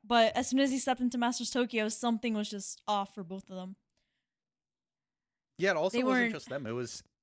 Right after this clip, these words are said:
Speaker 2: uh, every, uh, top team from each region. Uh, Team Liquid as well, which, uh, you know, I, a lot of people would expect Fnatic to be the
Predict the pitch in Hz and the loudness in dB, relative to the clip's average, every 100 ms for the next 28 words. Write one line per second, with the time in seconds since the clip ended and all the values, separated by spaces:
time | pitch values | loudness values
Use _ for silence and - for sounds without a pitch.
0 | - 127 123 113 - 113 143 160 170 131 | -4 -2 0 -2 -4 -6 -6 -6 -6 -6
1 | 95 87 - _ _ _ _ 117 107 95 | -8 -10 -16 _ _ _ _ -8 -6 -6
2 | 92 90 92 - _ _ _ _ _ _ | -6 -8 -10 -16 _ _ _ _ _ _
3 | - 104 90 _ _ _ - - 101 90 | -10 -8 -10 _ _ _ -20 -16 -16 -16
4 | 104 95 90 - 92 85 - _ 101 92 | -16 -18 -18 -20 -20 -20 -20 _ -16 -14
5 | 87 90 101 _ 123 117 117 120 101 95 | -14 -18 -20 _ -12 -12 -10 -8 -8 -6
6 | 113 90 101 - - _ _ _ _ - | -8 -8 -12 -14 -20 _ _ _ _ -8
7 | 104 95 95 - 104 85 92 _ 117 117 | -6 -4 -6 -10 -14 -14 -18 _ -8 -6
8 | 104 113 _ _ 123 117 117 113 117 107 | -8 -16 _ _ -8 -4 -4 -4 -8 -6
9 | 104 95 - 95 - 95 95 101 - 95 | -8 -10 -12 -14 -14 -14 -14 -16 -18 -18
10 | 95 92 90 92 | -18 -18 -20 -20